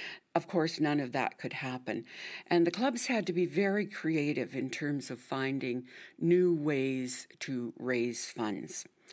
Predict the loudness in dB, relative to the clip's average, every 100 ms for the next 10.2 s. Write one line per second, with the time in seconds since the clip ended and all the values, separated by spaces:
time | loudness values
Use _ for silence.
0 | -20 -18 -16 -6 2 4 6 6 6 4
1 | 2 2 2 0 0 2 4 2 2 2
2 | 0 -2 -8 -6 -4 -4 -4 -4 -6 -10
3 | -8 -8 -6 -4 -6 -8 -10 -10 -8 -6
4 | -6 -4 -6 -8 -4 -2 0 -2 -2 -2
5 | -2 -8 -8 -8 -8 -6 -4 -2 -2 -2
6 | -2 -2 -4 -4 -6 -6 -10 -18 -8 -6
7 | -2 -2 -2 -4 -2 -2 -2 -4 -6 -8
8 | -8 -6 -6 -8 -12 -16 -14 -16 2 6
9 | 6 6 2 2 0 2 2 2 -2 -6
10 | -12 -16